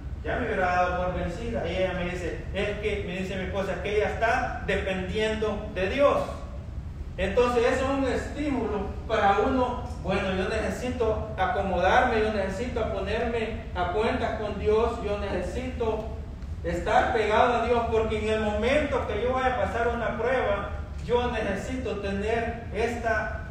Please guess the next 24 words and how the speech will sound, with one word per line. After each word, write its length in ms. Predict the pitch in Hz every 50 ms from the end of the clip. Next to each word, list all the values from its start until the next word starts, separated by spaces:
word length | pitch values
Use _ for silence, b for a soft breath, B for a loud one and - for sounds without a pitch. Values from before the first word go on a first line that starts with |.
| - - -
capacidad 800 | 208 190 185 196 196 190 185 190 196 202 202 208 220 220 - - 196
de 140 | 196 185
que 100 | - 208
esta 160 | 196 - - 220
hermana 460 | 214 208 214 202 202 202 196 190 202
tiene 240 | 220 220 220 214 202
de 180 | 196 196 190 190
dependencia 760 | 185 185 185 190 196 196 196 233 233 240 240 - - 190 180
de 140 | 185 190 190
Dios". 200 | 185 - - 110 - - - - - - - - - - - - - - - - - - - - - - - - - - - - - - - - - - -
Entonces 580 | 185 - 226 226 247 247 233 233 233 226 214
nos 200 | 214 226 220 214
están 320 | 214 - - 240 240 247 247
estimulando 800 | 233 - - 240 226 214 214 214 214 220 233 262 269 247 240 214
a 100 | 196 -
seguir 300 | - 190 202 208 208 214
adelante. 480 | 202 185 190 - - 175 151 - - 202
El 80 | -
que 80 | - 190
está 240 | 185 - 247 254 247
pasando 460 | 247 226 - - 254 254 240 233 226
por 160 | 220 214 208
prueba, 400 | - 220 226 247 254 254 247 - 247 247 - - - - - - -
no, 140 | 180 196